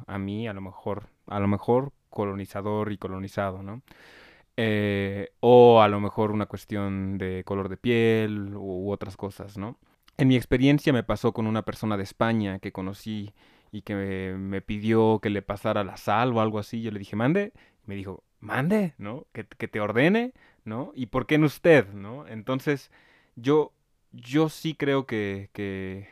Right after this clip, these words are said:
o sea, están estas diferencias culturales dentro del mismo idioma, ¿no? Eh, y que en el caso de México,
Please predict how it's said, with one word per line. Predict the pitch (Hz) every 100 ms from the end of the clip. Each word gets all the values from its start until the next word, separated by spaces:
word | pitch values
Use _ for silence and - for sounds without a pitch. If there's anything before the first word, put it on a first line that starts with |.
| -
o | 104
sea, | 113
están | 101 - 120
estas | - 110
diferencias | 107 104 107 104 113 101 - _ _ -
culturales | 117 101 117 113 117 113 - - -
dentro | 113 110 104
del | 104 107
mismo | 113 113
idioma, | 101 107 143 240 _ -
¿no? | 107 135 330 _ _ _ _ _ -
Eh, | 104 101 98 98 98 -
y | 120 107
que |
en | 110
el | 107
caso | 117 120 127
de | 113
México, | 113 117 131 143 143